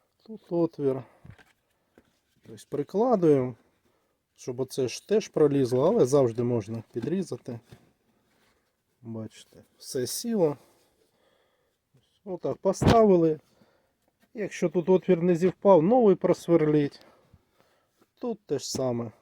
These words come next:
Або знутрі шайби, або зверху просверліть два отвори. Е, болтами зажміть і буде воно надійно і довго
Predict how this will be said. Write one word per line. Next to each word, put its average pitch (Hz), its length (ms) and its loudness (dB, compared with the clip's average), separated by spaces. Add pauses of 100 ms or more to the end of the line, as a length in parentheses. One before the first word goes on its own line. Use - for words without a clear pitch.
Або 139 280 0
знутрі 147 460 0
шайби, 185 640 2
або 165 300 -4
зверху 120 460 -2
просверліть 135 640 -6
два 135 200 -2
отвори. 127 500 0 (680)
Е, - 160 -8 (440)
болтами 139 540 -2
зажміть 139 560 -2 (240)
і 123 80 -18
буде 131 260 -6
воно 120 400 -6 (200)
надійно 117 580 -10 (1400)
і 117 40 -20
довго 113 480 -12